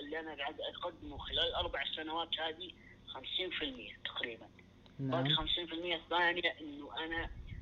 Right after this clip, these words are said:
Speaker 1: أخلي الشخص هو فيه، ولكن أقله قليل جدًا.
Speaker 2: صحيح.
Speaker 1: إنه الشخص من ذوي الإعاقة، آه، يكون متساوي مع ال-، ال-، مع الأصحاء. هو متساوي،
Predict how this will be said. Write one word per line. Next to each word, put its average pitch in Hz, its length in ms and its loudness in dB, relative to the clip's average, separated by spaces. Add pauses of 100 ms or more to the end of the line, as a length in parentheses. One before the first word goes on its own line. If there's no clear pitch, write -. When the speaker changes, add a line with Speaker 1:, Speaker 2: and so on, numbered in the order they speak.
(120)
Speaker 1:
أخلي 139 600 0
الشخص - 340 0 (680)
هو 185 180 2
فيه، 226 420 -2 (680)
ولكن 151 400 0
أقله - 480 -2 (240)
قليل - 340 -2
جدًا. - 340 -4 (120)
Speaker 2:
صحيح. 127 360 -2
Speaker 1:
إنه 139 160 -6
الشخص - 400 2
من 156 60 -4
ذوي 170 240 2
الإعاقة، 165 500 2 (800)
آه، 120 540 -6 (160)
يكون 165 840 -4
متساوي 160 720 2
مع 151 520 0 (240)
ال-، 107 680 -6 (640)
ال-، - 560 -2
مع 127 120 6
الأصحاء. - 600 2 (160)
هو 139 220 -4
متساوي، 165 460 -2